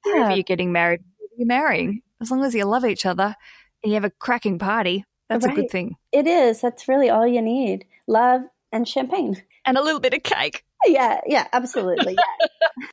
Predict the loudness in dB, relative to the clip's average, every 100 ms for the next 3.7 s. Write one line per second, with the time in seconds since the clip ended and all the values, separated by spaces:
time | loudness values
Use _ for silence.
0 | -6 -6 -4 -6 -2 -2 -2 -2 0 -2
1 | -2 -2 -2 -2 -4 -4 -4 -4 -4 0
2 | 0 0 -2 -4 -4 -2 0 0 -2 -4
3 | -4 -2 -2 0 -2 -4 -6